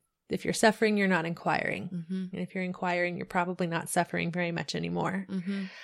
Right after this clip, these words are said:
Speaker 1: Um, so to give you kind of, guys, kind of a breakdown of how this book works, she just really has tons of interviews where she's doing the work with people.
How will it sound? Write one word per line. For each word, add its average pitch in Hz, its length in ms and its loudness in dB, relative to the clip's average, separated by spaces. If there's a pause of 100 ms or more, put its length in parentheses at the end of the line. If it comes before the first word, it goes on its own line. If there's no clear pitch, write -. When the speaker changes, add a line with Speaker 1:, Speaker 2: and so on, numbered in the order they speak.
(760)
Speaker 1:
Um, 185 300 2
so 185 540 8 (200)
to 220 100 6
give 196 160 4
you 190 240 6
kind 185 260 2
of, 180 120 -4
guys, 185 340 6
kind 185 220 2
of 180 100 0
a 165 460 6 (280)
breakdown 208 360 6
of 180 80 0
how 190 160 8
this 185 160 4
book - 340 2
works, 180 600 4
she 202 200 4
just 185 240 2
really 208 280 6
has 175 400 4
tons 196 640 0
of 175 260 -2
interviews 190 800 0
where 185 400 4
she's 185 540 0
doing 180 280 2
the 196 80 2
work 254 260 2
with - 140 -14
people. - 460 -4